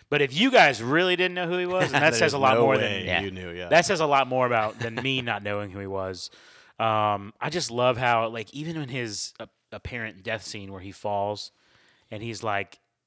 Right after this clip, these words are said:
Speaker 1: you know, just pouring his heart out, like, you,
Speaker 2: Yeah.
Speaker 1: you, you, you feel every line that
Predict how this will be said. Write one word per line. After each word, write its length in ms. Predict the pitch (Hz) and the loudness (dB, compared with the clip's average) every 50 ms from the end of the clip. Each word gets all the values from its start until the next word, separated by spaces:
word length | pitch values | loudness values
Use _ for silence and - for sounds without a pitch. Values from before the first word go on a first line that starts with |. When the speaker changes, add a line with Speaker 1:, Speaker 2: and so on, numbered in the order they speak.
| _ _ | _ _
Speaker 1:
you 160 | 117 113 113 | -12 -10 -8
know, 380 | 107 104 98 95 92 92 92 95 _ _ _ _ _ _ - | -6 -6 -4 -6 -6 -8 -12 -16 _ _ _ _ _ _ -14
just 220 | 131 123 - - | -10 -10 -10 -10
pouring 340 | - - 135 139 143 147 139 | -6 -4 -2 -2 -2 -4 -6
his 140 | 117 110 98 | -8 -8 -10
heart 260 | - - 107 120 120 110 | -6 -4 -4 -2 -2 -4
out, 220 | 95 87 85 92 | -6 -8 -10 -10
like, 160 | 98 107 107 | -12 -12 -12
you, 80 | 143 151 | -12 -12
Speaker 2:
Yeah. 160 | 151 - - | -12 -10 -12
Speaker 1:
you, 80 | 202 202 - | -12 -12 -12
you, 100 | 233 185 165 | -16 -16 -12
you 140 | 180 190 165 | -12 -12 -12
feel 420 | - - - - 233 262 202 156 - | -12 -12 -10 -6 0 2 2 4 2
every 240 | 131 131 131 131 | 0 -4 -4 -6
line 440 | 117 117 117 120 120 117 107 104 101 | -6 -4 -4 -2 -2 -2 -4 -4 -6
that 240 | 98 95 98 - _ | -8 -10 -10 -10 _